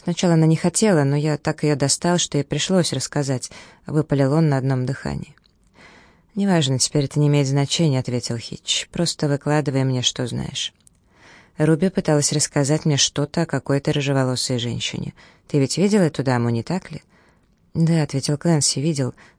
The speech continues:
Мы оба её видели". "Давай встретимся на Мэйверик-стрит", предложил Хитч, "возле дома сто один.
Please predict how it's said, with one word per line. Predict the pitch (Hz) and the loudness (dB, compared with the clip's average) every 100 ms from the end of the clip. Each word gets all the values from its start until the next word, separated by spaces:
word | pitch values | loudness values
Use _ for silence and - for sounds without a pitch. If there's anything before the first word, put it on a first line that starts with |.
| - | -2
Мы | 143 | 2
оба | 190 170 | 4 4
её | 143 135 | 4 4
видели". | 165 131 135 - _ _ _ _ _ - - - | 0 -2 -6 -10 _ _ _ _ _ -20 -20 -8
"Давай | 190 233 247 | 2 4 4
встретимся | - 208 196 185 - 185 | 2 0 2 2 4 4
на | 170 160 | 4 4
Мэйверик-стрит", | 156 160 143 147 - - 175 185 - | 4 4 2 0 -2 0 0 0 0
предложил | 135 131 127 120 | -2 0 0 -2
Хитч, | - 123 - - | -6 -8 -4 -4
"возле | 143 156 143 139 | 0 0 0 0
дома | 151 143 | 2 2
сто | 143 - | 0 0
один. | 139 120 117 - | -2 -2 -4 -6